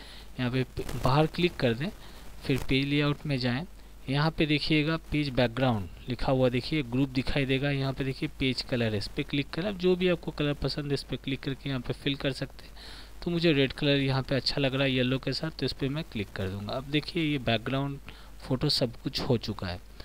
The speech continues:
अब रहा सवाल, एक बार design को फिर से देख लेते हैं। ये देख सकते हैं यहाँ पे design बना हुआ है। अब यहाँ पे देखिए एक shape लिया हुआ है, इसके अंदर देखिए लिखा हुआ है फैशन।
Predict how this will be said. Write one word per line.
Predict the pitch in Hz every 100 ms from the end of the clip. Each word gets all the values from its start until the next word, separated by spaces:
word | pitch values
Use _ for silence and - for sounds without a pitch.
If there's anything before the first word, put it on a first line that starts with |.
| - - - -
अब | 175
रहा | 170 165
सवाल, | 156 143 147 156
एक | 127
बार | 127
design | 120 123 131 131
को | 127
फिर | - 139
से | 160
देख | 143 135
लेते | 135 127 156
हैं। | 190 -
ये | 123
देख | 135 127
सकते | - - -
हैं | 147
यहाँ | 135
पे | 139
design | 123 131 135
बना | 131 131
हुआ | 139 147
है। | 165
अब | 151
यहाँ | 147 143
पे | 156
देखिए | 147 - 160
एक | 139 120
shape | - 143 156 -
लिया | 139 135
हुआ | 131 143
है, | 151
इसके | - 151
अंदर | 143 143
देखिए | 135 151
लिखा | 143 127 139
हुआ | 143
है |
फैशन। | 139 - 95 - 107 95